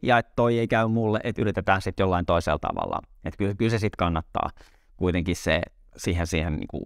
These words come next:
omaa sisäiseen intuitio-, intuitioon, ö, niinku,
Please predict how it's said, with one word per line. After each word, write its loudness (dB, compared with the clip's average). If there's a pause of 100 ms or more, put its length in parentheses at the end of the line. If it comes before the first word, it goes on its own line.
omaa 0
sisäiseen -2
intuitio-, 0 (280)
intuitioon, -2 (200)
ö, 0 (140)
niinku, -4